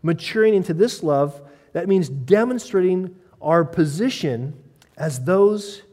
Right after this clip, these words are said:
who are loved like Jesus. Do you know what should motivate you to love the person next to you? Not because you have some sort of family relationship, not because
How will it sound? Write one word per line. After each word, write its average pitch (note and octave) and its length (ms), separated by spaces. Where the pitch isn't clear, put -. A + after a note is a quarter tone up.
who E3 160
are D3 120
loved E3 760
like F3 460
Jesus. - 680
Do - 80
you A3 60
know C#4 40
what C4 100
should G3+ 160
motivate F#3 560
you F#3 380
to - 80
love D#3+ 180
the D3+ 80
person D#3 360
next D3+ 300
to G3 80
you? A#3 200
Not A3+ 160
because F#3+ 540
you D#3 140
have D3+ 140
some D3+ 140
sort C#3 200
of A#2 140
family D3+ 380
relationship, D3 640
not F#3+ 220
because F3 720